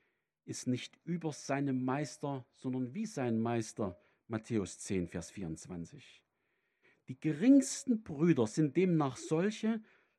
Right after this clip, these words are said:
die um Jesu Willen gering geworden sind.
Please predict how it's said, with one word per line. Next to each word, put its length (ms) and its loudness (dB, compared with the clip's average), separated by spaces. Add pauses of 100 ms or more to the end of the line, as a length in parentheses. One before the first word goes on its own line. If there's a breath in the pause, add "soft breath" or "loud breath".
(100)
die 100 -10
um 180 -2
Jesu 600 -4
Willen 480 2 (420)
gering 480 4
geworden 460 -6
sind. 560 -8